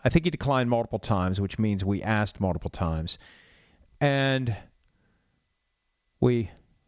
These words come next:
it went back and forth. So that was it. You know, it, it's, it's a shame that you completely trash a relationship and you don't remember why you trashed it. But, oh well.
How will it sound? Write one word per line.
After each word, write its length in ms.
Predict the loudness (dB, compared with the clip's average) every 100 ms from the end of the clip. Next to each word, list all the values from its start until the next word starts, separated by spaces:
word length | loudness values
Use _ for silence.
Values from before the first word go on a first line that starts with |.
| 0
it 60 | 2
went 200 | 2 2
back 240 | 2 0
and 100 | -6
forth. 340 | -6 -8 -8 -16 _ _ _ _ _ _ _
So 320 | -2 0 0 0
that 180 | 0 0
was 160 | -2 -4
it. 180 | -6 -8 _ _ _ _ _ _ _ _ _ _ _ _ 0
You 100 | 0
know, 80 | 0 _ _
it, 160 | -4 -2
it's, 240 | -4 -4 -6 -2
it's 180 | 0
a 60 | -2
shame 440 | 0 0 0 0
that 220 | 0 -2 -6 _ _ _ _ -20 _ _ _ 0
you 100 | 0
completely 520 | 0 -2 -2 -2 -6
trash 420 | -2 0 0 -2
a 40 | -2
relationship 840 | -2 0 -2 -4 -4 0 -2 -2
and 140 | -4 -2
you 60 |
don't 260 | 0 0 0
remember 360 | -2 0 0 -2
why 440 | -2 -2 -4 -6 _ _ _ _ _
you 100 | -12
trashed 440 | -4 -2 -2 -6 -14
it. 80 | _ _ _ _ _ -10
But, 200 | -8 -8 _ _ _
oh 100 | -12
well. 220 | -12 -12